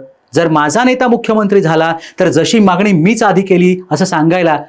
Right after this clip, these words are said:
नेते कार्यकर्ते मोकळे होऊ शकतात, म्हणजे आपलाच दावा खरा ठरला अशी शेखी मारता येते. आता काँग्रेसमध्येच अंतर्गत वादाला तोंड फुटणार आहे, तर तिकडे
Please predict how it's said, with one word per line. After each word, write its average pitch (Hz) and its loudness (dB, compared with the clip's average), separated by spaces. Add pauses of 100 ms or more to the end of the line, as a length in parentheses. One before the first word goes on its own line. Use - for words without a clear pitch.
(140)
नेते 160 0
कार्यकर्ते 160 0
मोकळे 202 2
होऊ 160 0
शकतात, - -4 (360)
म्हणजे 156 2
आपलाच 208 0
दावा 185 2
खरा 165 -2
ठरला 143 0 (240)
अशी 147 0
शेखी 156 -2
मारता 135 -2
येते. 123 -4 (360)
आता 156 -2
काँग्रेसमध्येच 202 0 (180)
अंतर्गत 185 0
वादाला 165 0
तोंड 160 -2
फुटणार 160 -2
आहे, 170 0 (340)
तर 180 0
तिकडे 180 -2